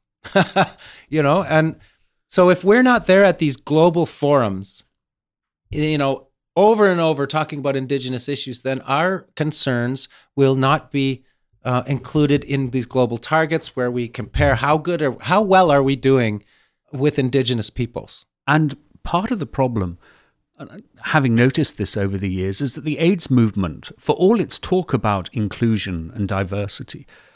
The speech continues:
Speaker 2: really hasn't made space for the Indigenous voices. And,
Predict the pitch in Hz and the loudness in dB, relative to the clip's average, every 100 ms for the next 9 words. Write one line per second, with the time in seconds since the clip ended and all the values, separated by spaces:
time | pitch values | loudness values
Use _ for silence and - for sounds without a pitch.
0 | _ _ _ _ 131 175 220 - 214 214 | _ _ _ _ -2 0 0 -2 0 -2
1 | 131 117 113 - - 165 165 - 113 87 | 0 0 0 -4 -2 -2 -2 -6 -4 -4
2 | 85 95 87 90 80 - 87 78 - 65 | -4 -6 -6 -8 -10 -10 -12 -8 -10 -10
3 | - _ _ _ _ _ 156 165 | -14 _ _ _ _ _ -4 -4